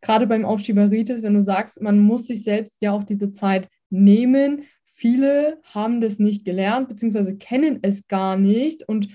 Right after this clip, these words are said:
haben alleine schon Angst bei dem Gedanken, dass sie das tun müssen, heute hat mich zum Beispiel auch eine Nachricht erreicht, dass mir jemand geschrieben hat, dass sie gerne das Coaching bei mir machen würde, aber ihre Umgebung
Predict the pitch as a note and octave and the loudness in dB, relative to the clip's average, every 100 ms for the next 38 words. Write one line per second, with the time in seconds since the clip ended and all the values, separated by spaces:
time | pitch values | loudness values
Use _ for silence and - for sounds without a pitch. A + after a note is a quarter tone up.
0 | _ - G#3 A3+ A#3+ A#3+ A3 G#3 C4 B3+ | _ -10 -6 -4 -4 -6 -6 -4 -2 -4
1 | B3 G#3+ G#3 - C4+ C#4+ - G#3 G#3 G#3 | -4 -6 -6 -4 -4 -6 -6 -4 0 2
2 | G3+ F#3 G#3+ D#4 G#4+ - A3 A3+ B3 A3+ | 2 0 -2 -4 -6 -4 -2 -2 -2 -4
3 | G#3 G#3 G#3+ - A3+ G#3+ G3+ G#3 G#3 G3+ | -4 -6 -6 -6 -4 4 6 6 4 -2
4 | A3+ B3 - _ _ A#3 C4 C#4 C4 B3 | -4 -4 -16 _ _ 2 2 2 -2 -4
5 | A#3+ A#3+ A#3+ A#3 G#3+ G#3+ C4+ C#4 G#3 G3+ | -4 -4 -4 -2 -2 -2 -2 -6 -4 0
6 | G#3 A3 A3 G#3+ A3 A3+ A#3 G#3 G3+ A#3 | -2 -2 -6 -2 -2 0 -2 -4 -6 -2
7 | A3+ G#3+ G#3 G3+ G#3 G3 - A#3 C4+ D4 | 0 -2 -4 -4 -4 -6 -8 -2 0 0
8 | A#3 A3+ A3+ A3 G#3 G#3 A#3 A#3 G3+ G3 | -2 -4 -6 -2 0 0 0 -2 -2 0
9 | G3 G3+ G3+ - A#3 G#3 G3 A3 G3+ C#4+ | -2 -6 -6 -4 -4 -4 -2 -2 -2 0
10 | E4 G#3 G3 C4 | 0 0 -2 -2